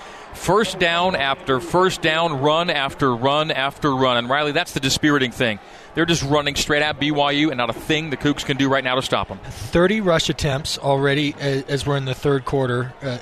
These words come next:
Speaker 2: ten minutes left in the third quarter. Only twenty passing attempts, and their passing has not been danger-, they're content to check it down for five yards as they're averaging five yards per attempt.
Speaker 1: And this was a guy coming into the con-, into the game, top ten in the country in passing yards per game.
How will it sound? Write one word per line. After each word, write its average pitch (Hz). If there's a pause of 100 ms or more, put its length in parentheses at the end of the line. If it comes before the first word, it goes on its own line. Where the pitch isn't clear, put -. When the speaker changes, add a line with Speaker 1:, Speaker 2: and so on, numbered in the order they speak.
(180)
Speaker 2:
ten 151
minutes 147
left 143
in 143
the 131
third 127
quarter. 131
Only 143
twenty 165
passing 151
attempts, 139
and 151
their 160
passing 175
has 151
not 156
been 147 (280)
danger-, 151
they're 160
content 180
to 151
check 156
it 160
down 151
for 147
five 143
yards 165
as 131
they're 143
averaging 139
five 143
yards 143
per -
attempt. -
Speaker 1:
And 175
this 214
was 226
a 190
guy 165
coming 165
into 165
the 143
con-, 165
into 143
the 135
game, 156
top 196
ten 190
in 180
the 156
country 180
in 139
passing 160
yards 165
per 175
game. 135